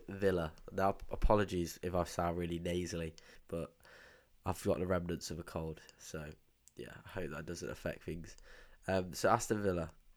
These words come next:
it's, it's a really interesting season for Aston Villa. Obviously, the big question marks are gonna be around their attack and their creativity. When you lose a player like Grealish,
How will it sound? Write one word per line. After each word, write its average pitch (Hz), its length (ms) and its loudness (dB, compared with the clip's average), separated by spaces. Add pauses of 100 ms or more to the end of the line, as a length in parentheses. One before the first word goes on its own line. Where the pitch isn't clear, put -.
(760)
it's, - 260 2
it's 98 320 2
a 117 40 -8
really 113 320 6
interesting 90 420 -2
season 87 340 -4
for 85 140 -8
Aston 85 260 -10
Villa. 82 260 -8 (500)
Obviously, 98 600 0 (1400)
the 107 100 -6
big 120 340 6
question 104 400 4
marks 87 400 -4
are - 80 -6
gonna 92 260 2
be 90 180 0
around 82 520 -2 (140)
their 85 180 -2
attack - 480 -4
and 85 100 -6
their 87 100 -2
creativity. 85 920 -6
When 95 140 -6
you 104 100 -2
lose 110 260 6
a 113 60 -2
player 104 260 4
like 87 220 0
Grealish, 87 540 -4